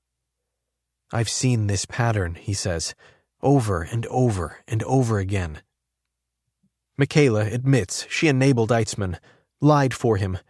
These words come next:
helped him keep his secret. "I protected him for a really long time," she says. It's a regret she will live with forever. Nicole says Nowinski rarely drinks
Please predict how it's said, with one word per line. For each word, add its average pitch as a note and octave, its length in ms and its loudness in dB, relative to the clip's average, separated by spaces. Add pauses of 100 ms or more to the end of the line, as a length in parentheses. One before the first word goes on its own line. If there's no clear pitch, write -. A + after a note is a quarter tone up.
(320)
helped D#3 240 0
him C3+ 140 2
keep - 280 -2
his A2+ 160 0
secret. - 460 -6 (800)
"I A#2 100 0
protected G#2+ 480 -2
him G2 180 -2
for A2 260 -2
a G#2 40 0
really A#2 400 0
long G#2 320 0
time," G2 360 -4
she E2+ 180 -8
says. D2+ 420 -8 (500)
It's - 200 0
a A#2+ 40 0
regret A2+ 480 0
she - 220 0
will B2 140 2
live A#2+ 220 0
with A2+ 200 -2
forever. G2 640 -4 (1500)
Nicole D#3 300 4
says C#3+ 260 2
Nowinski C3 520 2
rarely C3 360 4
drinks F#2+ 480 -4